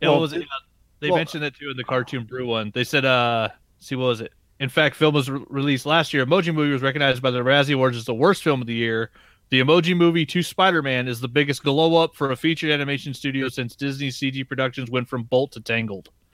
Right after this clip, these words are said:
Speaker 2: Uh, my <laughs> question is, though, but the Emoji Movie is, of course, well, we all know. I haven't seen it, but I know it's a fucking terrible movie, correct?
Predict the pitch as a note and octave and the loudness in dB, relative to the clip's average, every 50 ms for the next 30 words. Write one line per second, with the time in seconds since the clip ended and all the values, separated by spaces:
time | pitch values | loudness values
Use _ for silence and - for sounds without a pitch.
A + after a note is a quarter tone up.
0 | _ _ _ _ _ _ _ _ _ _ _ _ _ _ - D#3+ D#3 D3+ D3 C#3+ | _ _ _ _ _ _ _ _ _ _ _ _ _ _ 2 4 4 4 4 4
1 | D#3 E3+ G3 G3+ - - G3+ F3 D#3+ - - - B2+ A#2+ A#2 A#2 A2+ G#2+ - B2+ | 4 2 2 0 -2 0 2 2 2 2 -4 -8 -8 -8 -8 -8 -10 -6 -4 -2
2 | A#2+ A#2 A#2 G#2+ B2 B2 - _ _ _ _ _ - C3 A#2+ C3 D3+ F3 D#3+ D#3+ | 0 0 0 -2 -4 -6 -6 _ _ _ _ _ -4 -2 0 2 0 0 0 -2
3 | E3 D#3 D3+ C3+ C3+ C3 B2 B2+ A#2 - - - D#3+ D3+ C3 A#2 A2 - - - | -2 -2 0 0 0 0 0 -2 -2 -4 -6 -2 0 0 0 0 -2 -4 -10 -14
4 | - _ - C3+ C3 A#2+ A2+ A#2+ C3 B2 A2 G2+ G#2 A#2 A#2 G#2+ G#2 A2+ B2+ C#3 | -14 _ -6 -4 -4 -2 -2 -4 -4 -4 -4 -2 0 0 2 4 4 4 4 2
5 | C#3 A#2+ G#2 F#2 - - E3 D3+ B2+ G#2+ - F#2 G#2+ A2 A#2 B2 C3+ C#3 C3 B2 | 2 0 -4 -8 -6 -4 -2 -2 -2 -4 -6 -4 -2 0 0 0 0 0 0 0
6 | A2+ G#2+ - G2+ - _ C#3 B2 - A2 F#2+ - B2 A#2 G#2 F2+ F#2 F#2+ B2 C#3 | -2 -2 -4 -12 -8 _ -8 -8 -8 -10 -8 -6 -4 -4 -4 -6 -6 -4 -2 -2
7 | C3 G2 F#2+ F#2 F2 - _ _ _ - A2 G#2+ A2 A2 - _ - | 0 -2 -4 -8 -10 -16 _ _ _ -4 0 2 2 2 0 _ -20